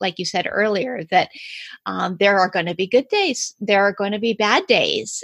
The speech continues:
and recognizing that that's normal and natural and absolutely part of life,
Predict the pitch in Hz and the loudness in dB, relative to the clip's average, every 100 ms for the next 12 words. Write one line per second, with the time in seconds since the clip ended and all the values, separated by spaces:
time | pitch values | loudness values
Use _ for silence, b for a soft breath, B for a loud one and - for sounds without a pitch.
0 | - 202 202 196 220 226 226 220 202 196 | -8 -6 -4 2 2 2 0 2 2 2
1 | 214 185 170 180 - 190 190 196 208 220 | 0 0 -2 -2 -4 -2 0 0 0 0
2 | 233 233 190 175 175 180 - 233 214 175 | 0 -2 -2 -4 -2 -2 -4 -4 -4 -4
3 | - 180 - - 175 170 208 226 254 247 | -2 -2 -2 -6 -6 -4 -2 -2 -2 0
4 | 190 185 - - 180 247 - | 0 0 -2 0 0 0 -6